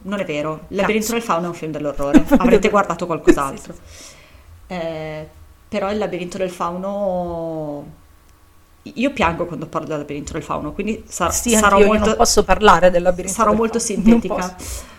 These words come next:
Speaker 1: Ma, ehm, è un film che a me ha presentato, perché io non lo conoscevo ancora tanti anni fa, quello che adesso è diventato mio marito,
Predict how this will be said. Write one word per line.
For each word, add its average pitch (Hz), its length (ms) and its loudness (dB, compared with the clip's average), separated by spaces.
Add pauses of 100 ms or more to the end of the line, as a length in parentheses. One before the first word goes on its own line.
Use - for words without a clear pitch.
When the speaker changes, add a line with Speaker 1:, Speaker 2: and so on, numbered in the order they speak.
(260)
Speaker 1:
Ma, 202 600 -6
ehm, 175 640 -10
è 190 120 -8
un 190 80 -10
film 240 340 -4
che 202 140 -4
a 185 40 -2
me 202 140 -4
ha 196 100 -4
presentato, 180 1500 -4
perché 170 240 -10
io 175 60 -6
non 165 60 -8
lo 160 100 -10
conoscevo 165 420 -8
ancora 160 340 -4
tanti 160 440 -10
anni 165 120 -8
fa, - 400 -4
quello 185 240 -2
che 185 100 -4
adesso 180 280 -4
è 175 40 -4
diventato 165 440 -8
mio 175 100 -10
marito, 160 500 -4